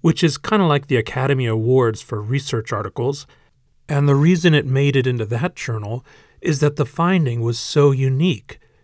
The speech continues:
Usually, practicing brain games and tests like these just make people better at doing the brain game.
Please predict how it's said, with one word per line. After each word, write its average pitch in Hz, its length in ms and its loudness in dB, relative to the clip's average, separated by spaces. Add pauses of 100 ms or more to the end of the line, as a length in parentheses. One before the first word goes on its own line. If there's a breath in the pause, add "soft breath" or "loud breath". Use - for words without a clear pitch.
(200)
Usually, 139 580 2
practicing 160 800 -2
brain 160 360 2
games 110 460 -4
and 120 240 -4
tests - 340 -4
like 113 280 -2
these 110 360 -6
just - 340 0
make 196 220 -4
people 190 280 -2
better 147 500 0
at 139 200 -6
doing 143 300 0
the 127 80 2
brain 165 380 0
game. 101 400 -6